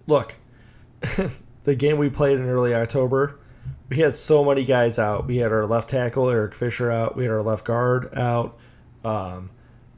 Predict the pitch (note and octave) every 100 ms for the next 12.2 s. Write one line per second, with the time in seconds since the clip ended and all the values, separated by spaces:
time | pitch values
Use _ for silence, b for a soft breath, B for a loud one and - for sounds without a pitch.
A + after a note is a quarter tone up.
0 | - - - D3 D3 C#3 C3 B2+ C3 B2+
1 | - B2+ B2+ B2 A#2+ A#2 b b b -
2 | - - - D#3 - C#3 A#2+ C3+ B2+ -
3 | C3 B2+ A#2+ A#2+ A#2+ - G#2+ A2 B2 C#3+
4 | B2 B2+ A#2 B2 A#2 A2+ A2 - b b
5 | b b - - D#3 C3+ C3 C#3 C3+ B2+
6 | A#2+ C3+ B2 A2+ A2 - A#2 A#2+ B2 A#2
7 | B2 A2+ G#2 - B2+ B2 A#2+ - B2 G#2
8 | A#2 - - A#2 G#2+ A2 - B2 - A#2+
9 | A2+ A2 A2 A2 - A#2+ A2 A#2 G#2 -
10 | - A2+ A#2+ A2+ - A2 A2+ A#2 A#2 A2
11 | b b b b - G#2 G#2 - B2+ A2+
12 | A#2 A#2